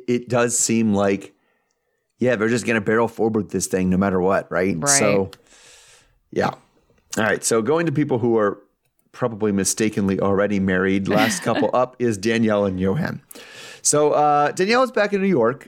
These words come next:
Speaker 1: and we heard she's been there for about a month because she needed to stay until the school year was over. So I guess maybe she came down for spring break or something the
Speaker 2: She
Speaker 1: first
Speaker 2: did.
Speaker 1: time.
Speaker 2: Yeah, she did.
Speaker 1: Um, and she's officially moving now. So she needs to be out of the apartment today or the end of the day tomorrow.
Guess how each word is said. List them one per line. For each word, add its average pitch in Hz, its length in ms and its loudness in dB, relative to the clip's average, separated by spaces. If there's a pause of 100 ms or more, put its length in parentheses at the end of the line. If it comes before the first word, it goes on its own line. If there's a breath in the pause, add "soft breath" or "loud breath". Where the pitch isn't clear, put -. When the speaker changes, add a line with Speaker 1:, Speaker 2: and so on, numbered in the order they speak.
Speaker 1:
and 123 400 2
we 131 120 2
heard 135 260 0
she's 139 180 2
been 123 220 -2
there 131 180 2
for 123 200 0
about 117 260 0
a 123 40 -6
month 110 480 -2
because 107 280 -2
she 107 140 -2
needed 104 160 2
to 104 80 0
stay 104 260 0
until 107 220 -2
the 135 100 -2
school 180 320 0
year 127 180 2
was 98 160 0
over. 98 280 0
So 95 160 -4
I - 20 0
guess - 220 -4
maybe 98 160 0
she - 100 -6
came 98 180 -2
down 98 200 0
for 92 80 -4
spring 92 260 -4
break 92 260 -2
or 98 60 -4
something 98 380 -2
the 98 40 2
Speaker 2:
She 98 140 2
Speaker 1:
first 92 200 2
Speaker 2:
did. - 40 -4
Speaker 1:
time. 101 320 -2 (140)
Speaker 2:
Yeah, - 240 -6
she - 160 -10
did. 113 100 2
Speaker 1:
Um, 101 180 -4 (920 soft breath)
and 151 200 2
she's 143 160 2
officially 143 420 0
moving 107 320 0
now. 90 180 -4 (520 loud breath)
So - 180 -4
she 127 140 -2
needs 196 180 0
to 190 60 0
be 175 180 0
out 139 180 2
of 143 40 -2
the 143 80 2
apartment 123 420 -2
today 101 800 0
or 120 220 2
the 104 240 -4
end 147 200 2
of 123 120 0
the 123 80 0
day 113 320 0
tomorrow. 104 640 0